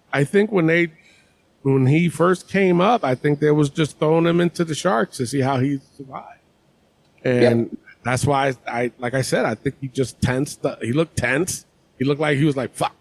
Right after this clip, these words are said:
Speaker 1: you know, but still trying to remain cool. He did a good job.
Speaker 2: Yeah.
Speaker 1: But you compare his run then compared to now, he's a lot looser now.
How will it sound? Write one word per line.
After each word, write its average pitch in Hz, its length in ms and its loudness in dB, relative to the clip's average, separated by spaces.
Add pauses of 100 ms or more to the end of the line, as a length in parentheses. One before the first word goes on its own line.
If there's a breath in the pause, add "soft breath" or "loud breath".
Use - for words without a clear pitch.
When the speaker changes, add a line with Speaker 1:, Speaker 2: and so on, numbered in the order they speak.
(400)
Speaker 1:
you 135 120 0
know, 143 360 2
but 127 220 -10
still 139 240 -2
trying 143 200 0
to 143 60 2
remain 156 300 2
cool. 160 300 2
He 151 80 2
did 151 260 0
a 226 40 -4
good 139 300 0
job. 147 480 0 (840)
Speaker 2:
Yeah. 254 240 2
Speaker 1:
But 147 300 2 (540)
you 170 180 2
compare 233 580 2
his 214 340 2
run 208 320 2
then 165 340 0
compared 147 460 0
to 151 100 -2
now, 156 300 2
he's 160 180 2
a 123 80 -2
lot 131 340 -4
looser 123 340 0
now. 95 220 -6